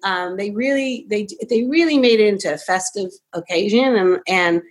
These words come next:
I'm really impressed by how people are doing that, how they're taking what could be considered to be something that isn't very positive and turning it into positive. And I think that that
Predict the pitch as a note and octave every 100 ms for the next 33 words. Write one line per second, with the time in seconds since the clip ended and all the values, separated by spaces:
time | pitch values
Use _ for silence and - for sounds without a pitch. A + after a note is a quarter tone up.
0 | _ - G#3+ A3+ A#3 D4+ F4 E4 C#4 A#3+
1 | G#3+ - F#3 F3 F3 E3+ - F#3 F3+ D#3+
2 | D#3 D3 C#3+ - - E3+ F#3 F3+ - A3
3 | A3 A3+ G#3 F#3 - _ A3 G3+ G#3+ G#3
4 | G3 G3+ F#3+ G3 F#3 F3+ E3+ F3+ - E3
5 | E3 E3+ - - A3+ A3 - _ _ _
6 | _ - G3+ G3 G3 F#3+ F3+ F#3 E3+ E3
7 | E3 F#3+ G3+ G#3+ G#3+ A3 A3 A3 G#3+ G3
8 | F3 D#3+ G3+ F#3+ F#3 E3+ F3 E3+